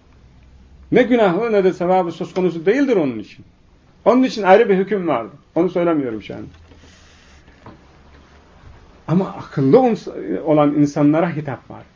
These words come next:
Efela takilun, Kur'an-ı Kerim'in ayetlerinden. Efela tezekkerun,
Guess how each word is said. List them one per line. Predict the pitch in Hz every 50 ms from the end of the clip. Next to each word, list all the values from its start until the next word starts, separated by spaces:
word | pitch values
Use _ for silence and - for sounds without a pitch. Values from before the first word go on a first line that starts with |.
| _ 196
Efela | 240 226 - 196 196 190 196 208 214 208
takilun, | - 202 214 226 226 233 233 240 254 233 196 - -
Kur'an-ı | 185 185 180 180 170
Kerim'in | - 165 160 156 151 147 143 - - - - _ _ _ _ _ _ -
ayetlerinden. | 131 131 127 123 - - 123 113 107 107 104 - -
Efela | 185 214 226 185 226 226 226 240 240 240
tezekkerun, | - 190 170 196 190 185 - 190 196 208 240 254 247 247